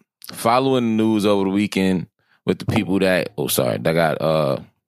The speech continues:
laid off, the quality, the rest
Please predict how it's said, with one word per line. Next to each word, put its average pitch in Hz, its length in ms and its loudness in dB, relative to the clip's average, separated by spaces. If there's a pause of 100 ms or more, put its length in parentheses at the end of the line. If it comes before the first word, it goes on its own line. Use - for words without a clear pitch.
(1900)
laid 104 380 0
off, 90 520 0 (500)
the 92 100 0
quality, 113 640 0 (300)
the 87 140 -2
rest 120 520 0